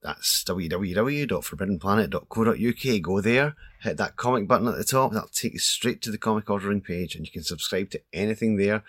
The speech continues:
that I have talked about on the show. And that way, you will not miss out. And if you're one of our American listeners, you won't be left out either, because you can order from W W W dot F P N Y C dot com.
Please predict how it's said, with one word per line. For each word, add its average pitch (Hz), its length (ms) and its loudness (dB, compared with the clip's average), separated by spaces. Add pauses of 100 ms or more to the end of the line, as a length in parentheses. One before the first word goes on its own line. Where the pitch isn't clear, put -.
(260)
that - 160 -8
I 98 180 -2
have 101 220 -10
talked - 200 -2
about 120 280 2
on 131 280 4
the 135 60 0
show. 208 400 6 (640)
And 104 100 -6
that - 140 -4
way, 98 260 -6
you 107 140 -4
will 123 80 -6
not 107 180 -4
miss 120 160 -6
out. 156 300 -8
And 160 100 6
if 190 140 4
you're 190 100 4
one 196 160 2
of 180 100 2
our 208 120 4
American 160 440 0
listeners, 147 520 -2 (340)
you 117 760 4
won't 101 160 0
be 98 60 -2
left 101 280 0
out 120 200 2
either, 120 320 4
because 107 340 -2
you - 60 -8
can 92 180 -2
order 95 240 -4
from 104 460 0
W 78 320 -6
W 82 260 -4
W 151 380 -2
dot 107 240 -2
F 120 240 -4
P 120 320 2
N 120 240 2
Y 127 200 0
C 127 320 0
dot - 340 4
com. 147 420 -2